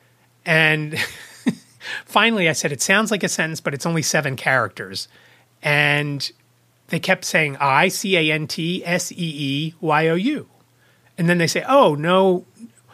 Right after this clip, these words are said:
I C A N T S E E, the letter U." "No." <laughs> And then finally he got it, and I got the message that I was supposed to get. <laughs> So again, I can't see you dot com slash two thirty-six for the show notes.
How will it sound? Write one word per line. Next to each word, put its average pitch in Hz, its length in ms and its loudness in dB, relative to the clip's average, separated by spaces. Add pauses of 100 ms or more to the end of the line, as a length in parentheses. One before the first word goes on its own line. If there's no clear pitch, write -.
(460)
I 175 360 4
C 180 280 -2
A 151 160 2
N 143 160 -2
T 247 420 -2
S - 260 -2
E - 60 -20
E, 180 500 -2 (480)
the 180 120 -6
letter 262 260 4
U." 104 320 -6 (260)
"No." 98 480 -8 (680)
<laughs> - 20 -20 (240)
And 165 140 -6
then 151 140 -4
finally 175 340 4
he 143 80 -2
got 127 280 2
it, 117 140 -8 (640)
and 147 120 2
I 135 100 4
got 117 300 2 (560)
the 160 80 -8
message 117 380 -6
that 117 140 -6
I 104 100 -6
was 98 120 -8
supposed 113 380 -12
to 107 80 -20
get. 113 140 -18 (440)
<laughs> 233 100 -2 (580)
So 202 160 4
again, 170 220 4
I 160 80 4
can't 180 240 0
see 202 120 -2
you 185 60 0
dot 165 200 2
com 156 200 2
slash 156 300 -4
two 214 160 -6
thirty-six 185 540 -2
for - 100 -10
the 147 100 -4
show 233 300 0
notes. 214 380 0